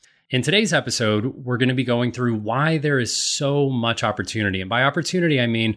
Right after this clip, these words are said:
why there are so many employers who need Salesforce talent, and they're willing to pay incredible salaries to get Salesforce employees into their companies. And we're gonna talk about why there is such a shortage of qualified talent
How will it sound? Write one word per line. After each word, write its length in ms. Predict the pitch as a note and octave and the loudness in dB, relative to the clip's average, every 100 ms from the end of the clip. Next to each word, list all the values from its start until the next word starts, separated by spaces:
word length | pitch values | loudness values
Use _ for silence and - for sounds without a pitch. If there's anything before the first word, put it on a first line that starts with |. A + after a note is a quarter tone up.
| - _ | -4 _
why 160 | A#2+ A#2+ | -2 0
there 220 | B2 A#2+ | 2 0
are 120 | A#2 | -2
so 380 | - - C3+ D#3+ | -4 -2 2 2
many 200 | F3+ F3 | 2 2
employers 840 | C#3 - C3 G2+ E2+ F2+ - - _ | 0 -2 0 0 -2 -2 -2 -4 _
who 120 | C#3 B2+ | 0 2
need 360 | A#2 B2+ C#3+ | 2 2 2
Salesforce 520 | - C3 A2+ B2 G#2+ | 0 0 0 -2 -2
talent, 380 | - F#2+ F#2 G#2 | 0 0 0 -4
and 160 | C#3 A#2 | -2 0
they're 80 | A2+ | 0
willing 300 | A2 B2 B2+ | 2 2 2
to 80 | A#2 | 0
pay 380 | A2 G#2 G2+ - _ - | 0 0 0 -4 _ -4
incredible 600 | A2 - F3 F#3 A#2+ F2+ | -4 -2 0 2 2 0
salaries 760 | - G#2 F2+ D#2 F#2+ - - - _ | 0 0 0 -6 -4 -2 -2 -8 _
to 140 | - A#2+ | -4 -4
get 440 | F#2+ C3+ C#3 - - | 0 2 2 0 -6
Salesforce 640 | - B2 A2 - A2+ - | 0 0 0 -2 -2 -2
employees 680 | G2 F2 A#2+ G2+ F2+ F2+ - - _ _ | -4 -4 0 0 0 -2 -4 -6 _ _
into 240 | C3+ B2+ | 2 2
their 120 | A2 F#2+ | 2 0
companies. 640 | B2 A#2 F#2 F2+ F2+ - _ _ - | 0 2 0 -2 -2 -4 _ _ -4
And 140 | C3 | 0
we're 60 | E3 | 2
gonna 120 | E3 | 0
talk 200 | E3+ E3+ | 0 0
about 200 | E3 C3 | 0 0
why 160 | B2+ | 0
there 140 | D#3 E3 | 2 2
is 100 | C#3+ | 0
such 200 | D3 - | -2 -2
a 40 | |
shortage 640 | G#2+ - F3+ G3+ B2 G#2 C#3 - _ | -2 -2 -2 0 0 0 -6 -12 _
of 260 | F3 G3+ C#3 | 2 2 2
qualified 540 | B2 G#2 G2 F#2+ F2 | 0 2 0 -4 -4
talent 480 | - F#2 F#2+ A2 | -2 0 2 2